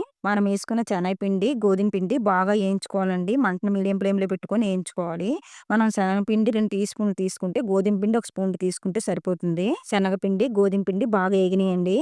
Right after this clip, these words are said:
ఇప్పుడైతే స్టవ్ బంద్ చేసుకొని సైడ్ పెట్టుకుందామండి. ఈ స్టైల్లో వేయించుకొని పిండిల్ని మనం కూరలో యాడ్ చేయడం వల్ల కూర చాలా టేస్ట్‌గా ఉంటుందండి. సొరకాయ మొత్తం బాగా సాఫ్ట్‌గా మగ్గిపోయిందండి. మనం ముందుగా ఉడికించుకున్న బంగాళదుంపల్ని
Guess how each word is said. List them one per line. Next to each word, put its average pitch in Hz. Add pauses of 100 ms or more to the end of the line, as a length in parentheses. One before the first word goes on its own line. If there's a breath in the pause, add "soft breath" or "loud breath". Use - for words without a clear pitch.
ఇప్పుడైతే 196
స్టవ్ 185
బంద్ 196
చేసుకొని 196
సైడ్ 180
పెట్టుకుందామండి. 175 (440 loud breath)
ఈ 220
స్టైల్లో 208
వేయించుకొని 208
పిండిల్ని 196 (360 loud breath)
మనం 202
కూరలో 202
యాడ్ 196
చేయడం 190
వల్ల 185 (100)
కూర 208 (100)
చాలా 185
టేస్ట్‌గా 175
ఉంటుందండి. 185 (120)
సొరకాయ 214
మొత్తం 208
బాగా 196
సాఫ్ట్‌గా 185
మగ్గిపోయిందండి. 180 (280)
మనం 202 (120)
ముందుగా 208
ఉడికించుకున్న 196 (100)
బంగాళదుంపల్ని 180